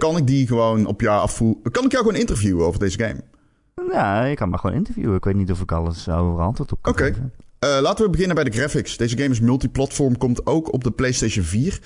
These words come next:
Speaker 1: Er wordt veel geschreven momenteel over de framerate en de performance modus. Dat die, eh,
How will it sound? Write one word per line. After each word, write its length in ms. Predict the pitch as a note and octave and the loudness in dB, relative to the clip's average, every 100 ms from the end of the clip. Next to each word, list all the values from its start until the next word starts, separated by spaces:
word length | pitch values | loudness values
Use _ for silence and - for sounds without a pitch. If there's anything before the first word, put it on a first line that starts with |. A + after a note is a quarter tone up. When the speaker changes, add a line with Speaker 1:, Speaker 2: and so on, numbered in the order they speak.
| - - - | -18 -20 -6
Speaker 1:
Er 80 | A2 | -2
wordt 160 | G#2+ | -2
veel 200 | - C3+ | 0 0
geschreven 420 | A2+ - A#2+ A2+ A#2 | 0 0 0 2 2
momenteel 520 | A2+ A2 A2 A#2+ A2+ | 2 0 2 2 2
over 160 | G2+ | 0
de 60 | F#2 | 0
framerate 640 | - A#2+ A#2 G#2+ A2+ A2+ G#2+ | -2 0 0 2 0 2 2
en 80 | |
de 320 | G2 F#2+ F#2 E2+ - | 2 4 2 0 -6
performance 580 | - - C3+ C3 B2 A#2+ | -6 -2 2 4 2 2
modus. 380 | A#2 C3+ D#3+ - | 2 2 0 -2
Dat 160 | G#2 | -2
die, 320 | G#2+ G2 F#2+ F2+ | 0 0 0 2
eh, 140 | F2+ | 0